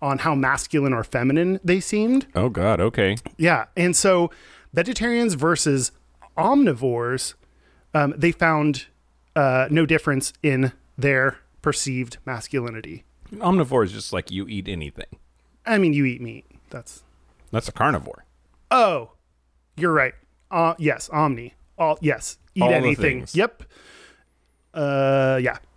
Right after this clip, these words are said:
Speaker 2: Okay, go
Speaker 1: I was
Speaker 2: ahead. Continue.
Speaker 1: I was trying to think of a joke. I think, like, God is omniscient, omnipotent, and omnivorous.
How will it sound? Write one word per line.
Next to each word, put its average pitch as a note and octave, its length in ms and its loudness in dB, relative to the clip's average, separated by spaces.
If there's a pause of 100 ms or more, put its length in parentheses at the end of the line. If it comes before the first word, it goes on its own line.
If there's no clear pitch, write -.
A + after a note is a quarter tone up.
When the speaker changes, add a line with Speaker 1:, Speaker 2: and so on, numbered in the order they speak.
(260)
Speaker 2:
Okay, G#2+ 140 0 (260)
go C#3+ 80 2
Speaker 1:
I C3+ 40 2
was A#2+ 60 -6
Speaker 2:
ahead. - 80 -20 (120)
Continue. A#2 260 -2
Speaker 1:
I - 840 -20
was - 80 -20
trying A#2+ 160 -12
to G#2 60 -12
think A#2 100 -12
of A2 80 -16
a A#2 40 -14
joke. A#2+ 200 -16
I C#3+ 100 -4
think, E3 300 -6 (400)
like, C3 140 -6 (100)
God B2+ 240 0
is B2 100 -4
omniscient, C#3+ 600 0 (320)
omnipotent, C3 720 -2
and A#2+ 140 -10
omnivorous. A#2 880 -12